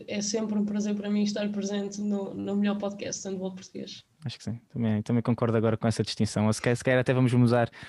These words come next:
Speaker 2: o nome agora do podcast para isso. Acho que dava assim um ar um bocadinho mais distinto.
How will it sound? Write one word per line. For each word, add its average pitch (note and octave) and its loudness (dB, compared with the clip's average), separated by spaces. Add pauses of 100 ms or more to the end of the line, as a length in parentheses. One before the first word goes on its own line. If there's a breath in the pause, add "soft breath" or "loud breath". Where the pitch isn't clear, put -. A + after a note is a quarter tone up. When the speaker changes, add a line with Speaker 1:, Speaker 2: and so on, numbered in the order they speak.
Speaker 2:
o B2+ 6
nome B2 8
agora A#2+ 4
do A#2 4
podcast - 0
para A#2 2
isso. G#2 0 (180 soft breath)
Acho B2 -2
que - -20
dava A#2+ 2
assim A#2 0
um A#2 4
ar A2+ 4
um A2+ 2
bocadinho A2+ 2
mais G#2+ 2
distinto. - 2